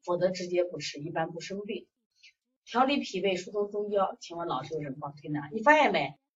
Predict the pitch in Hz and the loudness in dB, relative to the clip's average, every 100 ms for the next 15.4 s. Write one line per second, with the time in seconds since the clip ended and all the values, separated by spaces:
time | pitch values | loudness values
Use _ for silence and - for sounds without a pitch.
0 | _ - 320 330 330 311 294 254 247 - | _ -6 2 4 8 10 8 4 2 4
1 | 226 233 165 156 - - 339 294 202 190 | 4 2 -2 -4 -10 0 6 6 6 2
2 | 165 147 247 262 277 285 143 170 - 226 | 2 4 4 6 6 6 6 4 2 6
3 | 190 151 - _ _ - - 277 370 392 | 6 6 -4 _ _ -16 0 4 6 10
4 | 415 370 339 262 226 208 240 233 190 - | 10 10 8 6 10 10 12 8 4 2
5 | 359 349 302 277 233 247 180 - 220 240 | 2 4 8 8 8 4 4 0 8 8
6 | 247 185 196 240 - 190 196 - - _ | 10 4 0 -2 -4 -2 -2 -2 -6 _
7 | - - 381 381 302 294 302 277 254 202 | -18 0 4 8 10 10 6 4 4 4
8 | 190 302 302 285 - - 311 302 247 220 | 4 0 0 2 6 6 6 6 6 4
9 | 220 _ _ _ _ - 359 359 370 - | 2 _ _ _ _ 0 4 6 6 6
10 | 226 190 - 339 330 226 208 269 262 - | 6 6 6 4 6 6 6 6 6 12
11 | 403 285 - 190 180 190 - 170 147 - | 12 12 12 2 2 -2 -2 -2 -4 -12
12 | _ _ - - 233 220 214 320 285 240 | _ _ -12 4 8 8 8 8 8 6
13 | 311 320 254 247 294 262 175 151 - 147 | 6 4 4 2 4 4 4 0 -2 6
14 | 277 269 202 196 - 190 196 269 196 170 | 10 12 12 10 2 0 6 10 10 10
15 | 151 139 - | 0 -2 -4